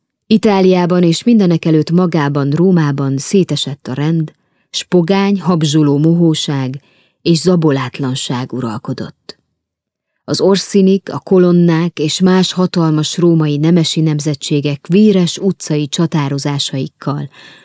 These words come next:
a város nagy részét rommá tették. Először Brigitta is megriadt a látottaktól, s megfordult a fejében, hogy hazatér Svédországba.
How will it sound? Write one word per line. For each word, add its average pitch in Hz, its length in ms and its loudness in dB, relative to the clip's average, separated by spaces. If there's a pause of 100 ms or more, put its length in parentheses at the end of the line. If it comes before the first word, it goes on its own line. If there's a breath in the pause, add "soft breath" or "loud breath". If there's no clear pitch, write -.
(120)
a 165 120 0
város 185 500 2
nagy 165 260 2
részét 139 500 -6
rommá 135 420 -2
tették. - 720 -10 (1500)
Először 185 540 4
Brigitta 151 480 0
is 139 180 -2
megriadt 139 540 -2
a 143 60 -2
látottaktól, 135 1120 -8 (540)
s - 80 -6
megfordult 170 540 2
a 156 60 0
fejében, 185 540 2
hogy 175 200 0
hazatér 143 560 -4
Svédországba. 139 1000 -6